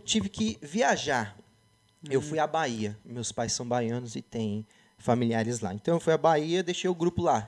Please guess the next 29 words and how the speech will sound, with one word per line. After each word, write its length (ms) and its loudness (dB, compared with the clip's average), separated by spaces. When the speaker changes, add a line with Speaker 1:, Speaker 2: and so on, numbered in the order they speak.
Speaker 1:
tocando 460 0
o 100 -8
barco. 420 4
Speaker 2:
<laughs> 320 -2
Speaker 1:
Já 140 0
tinha, 180 4
só 180 10
que 100 4
aí 100 10
eu 100 8
comecei 380 2
a 40 2
fazer 240 6
programação 960 4
de 200 -6
pregação 840 4
mesmo. 440 0
Speaker 2:
Hum. 320 -2
Speaker 1:
Então 160 2
eu 40 2
comecei 240 4
a 20 2
chamar 420 4
outro, 560 2
chamei 280 -2
um 80 -2
rapaz, 520 -2
chamei 320 -10
outro 360 -12